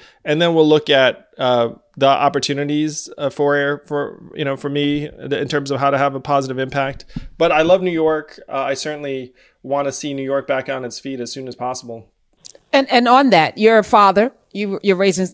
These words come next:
Speaker 2: kids in New York. Uh, there's this drumbeat from the president to send kids back into the classroom, eh, or else, or else funding will be withheld. What are your thoughts on that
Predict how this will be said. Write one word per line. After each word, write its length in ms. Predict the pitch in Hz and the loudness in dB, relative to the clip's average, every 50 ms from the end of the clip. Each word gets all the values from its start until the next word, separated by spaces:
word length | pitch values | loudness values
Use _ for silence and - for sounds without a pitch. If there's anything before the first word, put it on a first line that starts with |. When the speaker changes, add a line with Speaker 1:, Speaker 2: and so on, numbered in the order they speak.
| - - | -6 2
Speaker 2:
kids 260 | - 220 196 165 180 | 4 4 4 4 2
in 80 | 175 | -2
New 100 | 175 165 151 | -4 -4 -4
York. 360 | 165 156 151 151 160 - - - - | -2 -2 -2 -2 -4 -6 -10 -2 0
Uh, 300 | 165 170 170 165 160 151 | 4 4 6 6 4 4
there's 360 | 147 165 175 170 170 165 156 | 4 4 4 4 4 2 0
this 220 | 165 170 160 - - - | -2 -4 -4 -6 -10 -12
drumbeat 560 | 175 - 185 185 190 196 165 196 196 190 - - 185 160 - | -2 2 2 4 4 2 0 0 -2 -2 -4 -8 -12 -12 0
from 200 | - 196 180 - | 2 2 2 2
the 60 | 208 | 2
president 520 | - 277 302 330 - 262 226 208 - - | 4 4 4 4 4 4 2 2 0 -2
to 180 | - 226 214 202 | -4 -2 -2 -2
send 300 | 190 - 214 196 185 - | 0 0 0 0 0 0
kids 200 | - 196 180 160 | 0 0 0 2
back 320 | 151 175 160 156 156 - | 2 2 2 2 0 -2
into 220 | - 170 151 - 165 | -6 -4 -4 -6 -8
the 60 | - | -4
classroom, 560 | - 180 156 143 143 - - 139 131 139 - _ _ _ _ _ _ _ _ _ _ _ _ _ _ _ - | -2 0 0 0 -2 -6 -10 -12 -14 -14 -20 _ _ _ _ _ _ _ _ _ _ _ _ _ _ _ 0
eh, 240 | 175 180 175 170 - - | 2 4 4 4 4 6
or 200 | 214 202 - - | 6 6 6 6
else, 440 | 202 170 - - - - - - - _ _ _ _ _ _ _ | 4 4 2 0 -6 -8 -10 -10 -14 _ _ _ _ _ _ _
or 160 | - 190 185 | 4 6 6
else 300 | 196 190 180 - - - - _ | 6 6 4 0 -4 -8 -6 _
funding 300 | - 220 220 202 190 175 | 2 4 6 6 4 4
will 120 | 160 170 151 | 4 2 2
be 140 | 160 160 | 4 2
withheld. 560 | 151 139 156 143 - 160 139 - 117 120 - _ _ _ _ _ _ _ | 2 0 -2 -2 -2 -4 -4 -4 -8 -12 -18 _ _ _ _ _ _ _
What 160 | - 220 269 | 4 4 4
are 60 | 302 | 6
your 140 | 277 254 254 | 6 4 4
thoughts 300 | 262 247 233 214 214 - | 4 4 4 4 4 2
on 120 | 214 190 196 | 2 2 4
that 300 | 196 196 214 - - | 4 2 2 0 -4